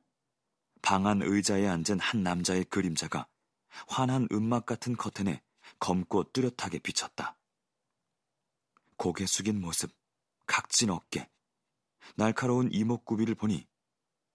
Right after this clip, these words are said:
그게 누군지 분명했다. 얼굴 옆모습이 마치 우리의 조부모들이 즐겨 액자에 끼운 검은 실루엣의 초상화처럼 보였다. 그것은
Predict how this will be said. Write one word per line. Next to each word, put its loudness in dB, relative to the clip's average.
그게 0
누군지 0
분명했다. -4
얼굴 4
옆모습이 0
마치 2
우리의 2
조부모들이 2
즐겨 0
액자에 0
끼운 -2
검은 2
실루엣의 2
초상화처럼 -2
보였다. -8
그것은 2